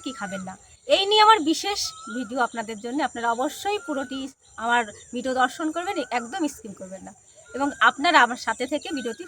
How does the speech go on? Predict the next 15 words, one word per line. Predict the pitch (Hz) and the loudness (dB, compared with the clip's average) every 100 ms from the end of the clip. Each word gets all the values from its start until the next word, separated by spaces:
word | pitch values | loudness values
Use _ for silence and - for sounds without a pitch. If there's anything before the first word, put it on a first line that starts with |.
| - | -12
সম্পূর্ণ | 247 220 277 370 | -12 -8 -6 -4
দর্শন | 349 226 - 202 | -2 -4 -6 -12
করবেন। | 190 190 190 - - - - | -12 -14 -16 -18 -20 -20 -4
আজকে | 277 302 | 0 4
আমরা | 392 415 | 6 8
জানবো | 285 330 302 403 - - - 233 | 8 8 4 2 0 -12 -14 -2
যে | 285 | 2
ভগবান, | 302 294 320 320 339 | 4 6 8 8 8
আহ, | - - - 240 240 240 240 233 240 | 0 -14 -6 0 2 2 2 2 0
ভগবানের | 269 294 302 320 330 | 2 8 8 8 4
পরম | 269 285 311 | 4 6 6
ভক্ত | 285 262 - - 214 196 - - | 4 2 0 -6 -6 -6 -14 -10
বা | 220 220 | -2 0
বৈষ্ণবের | 240 - 339 320 | 0 0 0 0
শিরোমণি | 311 311 285 262 | 0 2 2 2